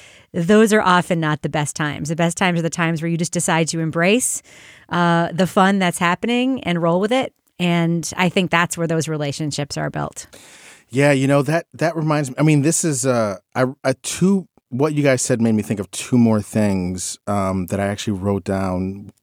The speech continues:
Speaker 2: which is, um, one is this thing about trying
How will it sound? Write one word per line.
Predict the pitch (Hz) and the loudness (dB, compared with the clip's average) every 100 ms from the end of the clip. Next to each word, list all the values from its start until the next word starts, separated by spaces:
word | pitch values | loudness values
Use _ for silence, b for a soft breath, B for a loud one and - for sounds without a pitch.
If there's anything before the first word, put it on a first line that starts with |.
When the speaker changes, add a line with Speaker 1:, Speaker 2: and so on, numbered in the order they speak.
| - | -8
Speaker 2:
which | 104 107 - | -2 -2 -2
is, | 104 95 - | -6 -6 -4
um, | 104 98 95 90 _ _ _ _ _ | -4 -2 -4 -8 _ _ _ _ _
one | 110 135 233 | 0 2 4
is | 208 | 2
this | 135 127 | 2 0
thing | 139 127 | 0 0
about | 101 | 0
trying | - - 123 123 131 127 110 104 | -4 -8 -4 -2 0 0 -2 -4